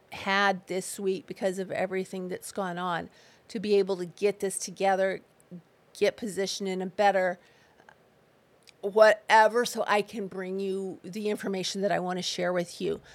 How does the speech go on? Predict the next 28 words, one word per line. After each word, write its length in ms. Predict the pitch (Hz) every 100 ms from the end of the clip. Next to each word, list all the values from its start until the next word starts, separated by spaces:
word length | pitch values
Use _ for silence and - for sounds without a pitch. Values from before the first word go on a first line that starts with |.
| - - -
So 760 | - 240 220 214 208 196 - - _ _
thanks 320 | 262 285 -
for 100 | 311
hanging 420 | 233 262 226 214 - -
in 340 | 208 220 233
there. 360 | 240 233 240 240 - -
Please 260 | - 339 381
share 300 | - 208 233
this 260 | 214 202
with 100 | 202
someone 480 | - 208 196 196 196
that 140 | 190 -
you 160 | 208
know 180 | 202 196
that 240 | 190 185 - _ -
may 320 | 202 202 202
find 400 | - 202 196 190
this 200 | 185 - _ _
beneficial 600 | - 170 160 - 190 - 185
to 180 | - 208
them. 320 | 214 226 220 - - - _ _ _ _ _ _ _ _ _ _ -
And 140 | 233
with 160 | 214 208
that, 320 | 208 208 208
I 120 | 220
guess 280 | 208 214 -
I'll 120 | -
say 260 | 202 214 196